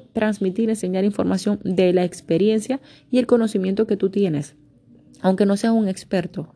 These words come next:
Esto, este, he atendido, uf, muchos, muchos webinars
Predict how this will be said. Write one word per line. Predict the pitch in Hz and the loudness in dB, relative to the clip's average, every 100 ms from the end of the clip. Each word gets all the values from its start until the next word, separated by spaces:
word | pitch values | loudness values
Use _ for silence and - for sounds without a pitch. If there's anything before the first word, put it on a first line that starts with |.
| _ - _ _ - | _ -20 _ _ 0
Esto, | 202 202 233 226 220 208 202 185 - - | 2 6 4 4 4 2 0 -4 -12 -4
este, | - 208 196 196 - | 2 2 2 -4 0
he | 202 208 | 2 2
atendido, | 208 214 208 214 214 | 2 0 0 2 0
uf, | - 285 - - | 2 0 -2 -6
muchos, | 233 240 247 247 247 233 | -2 2 2 0 -4 -2
muchos | 226 220 220 220 214 - - _ | 0 0 0 -2 -4 -12 -20 _
webinars | 190 214 220 208 202 202 | 4 4 4 2 0 -4